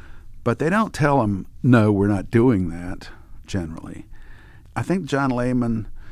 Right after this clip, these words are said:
didn't fully appreciate the personal dynamic that goes on between the contractors and the customer. And I had some examples in the book of, of, um, the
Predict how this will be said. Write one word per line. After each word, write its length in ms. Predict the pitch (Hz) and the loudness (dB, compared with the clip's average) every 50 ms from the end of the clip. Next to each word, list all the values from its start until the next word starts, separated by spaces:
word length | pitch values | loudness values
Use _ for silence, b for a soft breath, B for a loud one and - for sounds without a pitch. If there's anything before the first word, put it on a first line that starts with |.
| b b b b b b b - 107 | b b b b b b b -8 -2
didn't 520 | - 120 127 131 139 123 113 - - - - B B B B B B - - - - - - | 0 2 2 4 4 2 2 0 -4 -10 -10 B B B B B B -14 -14 -14 -14 -16 -18
fully 440 | - - - 147 139 131 110 98 | -8 0 4 4 6 6 4 2
appreciate 640 | 92 - - - 95 92 - - 110 87 87 85 87 - - - - b b b b b b b b b b b b b | 0 -2 -2 -2 -2 -2 -2 -4 -6 -6 -6 -6 -8 -12 -14 -18 -20 b b b b b b b b b b b b b
the 420 | - 98 98 92 90 90 90 92 b b b b b b b - - - - - | -2 0 0 0 0 -2 -4 -6 b b b b b b b -14 -16 -14 -8 -2
personal 380 | - - - - - 147 107 | 0 2 2 2 2 0 0
dynamic 720 | 139 110 92 90 92 95 110 113 110 107 98 90 - - - | 0 0 -2 -2 -2 -2 0 0 0 0 0 -2 -6 -8 -10
that 160 | 90 87 - | -10 -8 -8
goes 300 | 98 95 98 92 - 117 | -8 -8 -8 -6 -4 -4
on 260 | 104 95 95 95 90 | -2 -2 -4 -6 -6
between 800 | 90 92 - - - - 117 110 107 107 104 101 95 87 - - - - | -6 -8 -10 -8 -4 -2 -2 0 0 0 0 -2 -2 -4 -6 -8 -10 -10
the 80 | - 98 | -10 -10
contractors 840 | - - 110 101 98 101 92 - 101 92 82 - - 87 90 82 - | -6 -4 -4 -2 -2 -4 -4 -4 -4 -4 -4 -6 -8 -10 -8 -6 -4
and 160 | 87 85 82 | -4 -4 -4
the 60 | 82 | -6
customer. 680 | - - - 107 98 - - 82 71 65 69 - - - - b b b b b b b b b b b b b b b b b b b b - | -6 -4 -2 -2 -2 -2 -6 -8 -10 -8 -8 -8 -10 -10 -10 b b b b b b b b b b b b b b b b b b b b -8
And 140 | - 117 110 | -4 -2 -2
I 80 | 110 113 | 0 0
had 300 | 120 131 117 104 101 - | 0 0 0 0 -2 -4
some 200 | - 104 95 92 | -4 -4 -2 -2
examples 560 | 87 85 92 92 92 90 85 - 85 82 85 | -4 -4 -6 -4 -4 -4 -4 -4 -4 -4 -4
in 140 | 90 85 80 | -4 -4 -4
the 60 | 78 | -4
book 340 | 73 92 92 90 87 - - | -4 -4 -4 -4 -4 -6 -6
of, 320 | 87 85 85 - - - - | -8 -8 -8 -10 -12 -12 -10
of, 380 | - 90 90 87 82 - - - - 85 | -10 -10 -8 -10 -10 -10 -12 -14 -16 -16
um, 640 | 85 87 90 90 92 87 87 90 87 - - - - - - | -16 -16 -14 -14 -14 -14 -14 -14 -14 -16 -16 -18 -20 -20 -18
the 360 | 135 113 110 110 104 101 | -18 -16 -16 -14 -14 -14